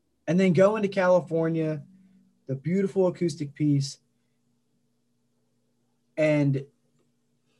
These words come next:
the man, uh, John Paul Jones on that track with the mandolin is just really, really good. And it's a really beautiful song. And you like, and I like to see it live. Like, the B B C version is really great too. So if,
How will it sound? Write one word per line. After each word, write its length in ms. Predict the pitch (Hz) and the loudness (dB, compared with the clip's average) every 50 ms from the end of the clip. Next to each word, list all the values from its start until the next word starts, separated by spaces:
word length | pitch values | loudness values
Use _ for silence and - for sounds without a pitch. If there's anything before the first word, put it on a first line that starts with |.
| _ - | _ -4
the 60 | 160 156 | -2 0
man, 420 | 165 170 180 190 185 180 175 175 - | 0 0 2 0 0 -2 -4 -8 -6
uh, 340 | 151 147 139 135 131 123 120 123 - _ _ _ _ _ _ _ _ _ _ _ _ _ _ _ _ _ _ _ _ _ _ _ _ _ _ _ _ _ _ _ _ _ _ _ _ _ _ _ _ | -4 -2 0 0 0 -2 -4 -6 -10 _ _ _ _ _ _ _ _ _ _ _ _ _ _ _ _ _ _ _ _ _ _ _ _ _ _ _ _ _ _ _ _ _ _ _ _ _ _ _ _
John 240 | - 180 165 170 160 | -4 -2 -2 -2 0
Paul 200 | 160 180 170 151 | 0 0 0 2
Jones 320 | 143 160 156 156 151 143 | 0 -2 -2 -2 -2 -2
on 140 | 147 143 147 | -2 0 0
that 140 | 147 139 139 | 0 -2 -2
track 460 | - 156 147 139 135 131 139 - - _ _ _ _ _ _ _ _ _ _ - | -4 -2 -2 0 0 -2 -4 -8 -18 _ _ _ _ _ _ _ _ _ _ -10
with 100 | - 139 | -10 -6
the 80 | - 143 | -2 0
mandolin 500 | 143 139 139 135 135 127 127 123 120 120 | 2 2 2 2 2 0 0 -2 -4 -4
is 140 | - 139 135 | -6 -8 -8
just 200 | 135 131 - 131 | -8 -10 -8 -6
really, 580 | 131 131 131 131 127 123 120 117 107 101 - _ _ _ _ - | -4 -2 0 0 0 0 -2 -4 -6 -10 -14 _ _ _ _ -8
really 340 | 131 123 127 123 120 117 110 | -4 -2 -2 -2 -2 -4 -6
good. 360 | 104 120 110 104 101 92 - _ _ _ _ _ _ _ _ _ _ _ _ _ _ _ _ | -8 -10 -10 -8 -10 -12 -14 _ _ _ _ _ _ _ _ _ _ _ _ _ _ _ _
And 640 | - 143 147 143 143 139 135 135 135 131 131 123 120 - - _ _ _ _ _ _ _ _ _ _ _ _ - | -2 0 2 4 4 4 4 4 2 2 2 0 -2 -4 -8 _ _ _ _ _ _ _ _ _ _ _ _ -10
it's 160 | 190 196 247 | -8 -6 -6
a 40 | 254 | -4
really 280 | 269 302 285 269 254 | -2 -2 0 0 0
beautiful 420 | 165 139 185 208 220 214 - 226 233 | -2 -2 -6 -6 -6 -8 -10 -12 -12
song. 440 | - - 240 254 240 143 139 - - - | -8 -8 -6 -4 -4 -6 -6 -8 -6 -2
And 180 | 180 190 196 | -2 0 0
you 80 | 202 202 | 0 0
like, 240 | 208 220 214 - - | -2 -2 -4 -6 -6
and 120 | - 202 196 | -4 -2 -2
I 60 | 202 | -2
like 180 | 208 214 214 - | -2 -2 -4 -6
to 80 | 190 | -8
see 160 | - - 202 190 | -6 -2 -2 -2
it 60 | 180 | 0
live. 400 | 170 170 170 170 175 175 165 156 | 0 0 0 0 0 0 -2 -2
Like, 160 | 160 151 147 | -4 -6 -6
the 60 | 147 | -4
B 120 | 139 165 170 | -4 -4 -4
B 140 | 156 170 151 | -4 -6 -8
C 160 | - 175 175 | -6 -6 -2
version 340 | 160 170 170 160 170 170 165 | 0 0 0 0 -2 -4 -4
is 80 | 151 | -4
really 220 | 160 170 170 165 156 | -4 -4 -4 -4 -2
great 260 | 156 165 160 147 - | 0 0 -2 -2 -2
too. 260 | 156 156 160 160 160 | -2 -2 0 -2 -2
So 180 | 156 - 131 120 | -4 -6 -6 -6
if, 160 | 117 - _ | -6 -8 _